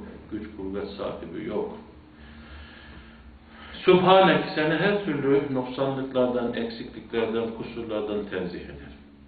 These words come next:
Kusuru ben işledim. Görevimi izinsiz terk ettim.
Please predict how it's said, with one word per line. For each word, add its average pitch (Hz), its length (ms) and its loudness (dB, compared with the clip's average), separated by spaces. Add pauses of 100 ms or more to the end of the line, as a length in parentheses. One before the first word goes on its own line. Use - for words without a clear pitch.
(340)
Kusuru 120 380 -4
ben 110 140 4
işledim. 85 460 -2 (580)
Görevimi 110 500 0
izinsiz 101 580 -8
terk 98 180 -8
ettim. - 340 -16